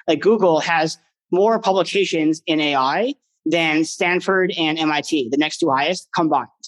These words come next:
They are outperforming as a private institution the leading academic organizations in this country. And that's a pretty big deal. So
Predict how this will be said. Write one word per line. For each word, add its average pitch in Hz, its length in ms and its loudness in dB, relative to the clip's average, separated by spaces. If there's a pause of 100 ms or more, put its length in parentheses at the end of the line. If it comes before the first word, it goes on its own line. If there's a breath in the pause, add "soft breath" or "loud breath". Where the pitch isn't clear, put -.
(340)
They 208 300 2
are 180 160 2
outperforming 170 640 0
as 147 80 -2
a 147 60 -2
private 156 320 -2
institution 185 720 0 (320)
the 156 500 0 (200)
leading 185 420 2
academic 151 340 0
organizations 135 640 0
in 127 80 -6
this 135 100 -8
country. 220 340 -2
And 160 100 0
that's - 380 -4
a 165 40 -18
pretty 165 160 2
big 143 160 0
deal. 170 320 -2 (500)
So 147 380 2